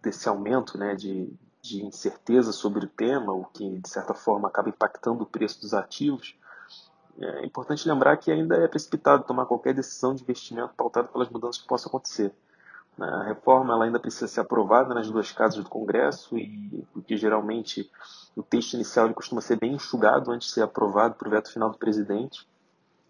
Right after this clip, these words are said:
E, além disso, precisamos acompanhar também, é, ao longo dessa semana, o desenrolar nas discussões da C P I do covid dezenove.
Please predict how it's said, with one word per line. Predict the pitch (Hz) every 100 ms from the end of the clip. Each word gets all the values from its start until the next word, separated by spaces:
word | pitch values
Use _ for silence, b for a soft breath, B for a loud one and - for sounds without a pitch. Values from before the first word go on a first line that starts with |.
| -
E, |
além | 135 135 127
disso, | 113 127 - 151 139 117 104 107
precisamos | - - 117 117
acompanhar | 120 113 - 110 113
também, | 120 107 104 127 - B B B B B
é, | - - - - -
ao | - 120
longo | 110 107 110
dessa | 107 104 -
semana, | - 117 107 123
o |
desenrolar | 123 131 123 113 113 117 -
nas | 120 123
discussões | 113 123 - 120 - 123 117
da | 117
C | -
P | 120 113
I | 117
do |
covid | 113 117 110
dezenove. | 104 107 117 123 101